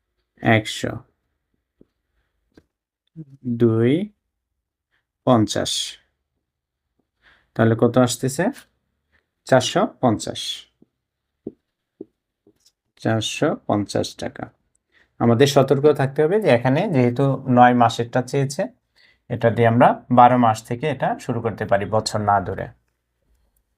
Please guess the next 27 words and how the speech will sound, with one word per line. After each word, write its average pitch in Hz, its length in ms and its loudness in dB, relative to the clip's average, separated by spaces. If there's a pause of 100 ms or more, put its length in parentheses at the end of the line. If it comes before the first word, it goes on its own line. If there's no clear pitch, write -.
(880)
চোদ্দ 151 240 6
নম্বর 196 320 2
প্রশ্নটি 180 460 -6
একটু 147 280 -4
টেকনিক্যালি 139 580 2
করা 127 240 4
হয়েছে। 110 380 0 (160)
এখানে 135 240 0
দেখুন, 127 360 0 (140)
যদি 139 340 6 (280)
পনেরোটি 160 480 2
পোশাকের 143 540 0
মধ্যে 110 340 -2
শতকরা 131 520 0
চল্লিশ 151 480 2 (160)
ভাগ 98 200 -2 (640)
পোশাক 143 360 4 (180)
শার্ট 113 340 2
হয়, 92 180 -12 (800)
পনেরোটি 143 460 2 (200)
পোশাকের 135 480 0
মধ্যে 147 220 -2 (180)
চল্লিশ 147 300 2 (100)
ভাগ 127 120 4 (100)
পোশাক 127 340 0 (400)
শার্ট 107 320 4
হয়, 120 160 2